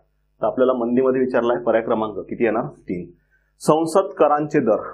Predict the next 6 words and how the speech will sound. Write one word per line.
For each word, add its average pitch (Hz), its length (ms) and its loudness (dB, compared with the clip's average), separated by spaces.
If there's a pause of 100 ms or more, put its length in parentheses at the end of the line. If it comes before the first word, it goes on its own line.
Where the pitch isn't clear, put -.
(120)
महत्त्वाचा 131 440 0
point 110 280 -2
आहे. 123 280 -2 (200)
भारतामध्ये 139 520 0
राज्यघटनेनुसार 123 920 -2 (420)
संसद 139 460 2